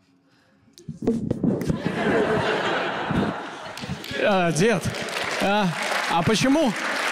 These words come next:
Почему это еще никто не экранизировал по твоему рассказу?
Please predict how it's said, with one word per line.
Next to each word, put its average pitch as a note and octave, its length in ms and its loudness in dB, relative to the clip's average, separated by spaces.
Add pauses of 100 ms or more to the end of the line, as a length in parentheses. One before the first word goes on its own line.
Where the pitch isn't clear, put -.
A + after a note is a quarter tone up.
(880)
Почему A#3+ 840 4 (540)
это B3+ 240 2
еще A3+ 360 4
никто B3 420 4
не B3 200 6
экранизировал A3+ 760 4
по G3+ 120 0
твоему G3+ 280 4
рассказу? F#3 440 0